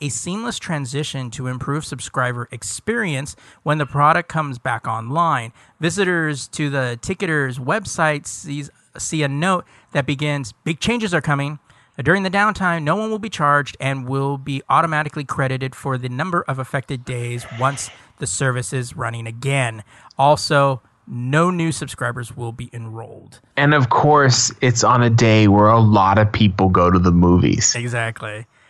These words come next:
Speaker 2: Get the fuck outta here,
Speaker 1: Well,
Speaker 2: dude.
Speaker 1: the, the thing is, is that, like, people are saying, like,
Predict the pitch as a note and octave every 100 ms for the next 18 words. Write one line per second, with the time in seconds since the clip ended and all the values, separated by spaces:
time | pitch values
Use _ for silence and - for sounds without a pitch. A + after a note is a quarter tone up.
0 | - C3 D#3 D3+ - F#2 - - F#2+ F#2+
1 | F#2+ E2+ E2 E2 E2 E2+ D#2 D#2 D2 E2
2 | E2 E2+ F2 - - - G#3+ G3+ D#3 D3
3 | - B2+ B2 B2 C#3 C3+ C#3 B2 B2+ B2+
4 | A#2+ A2+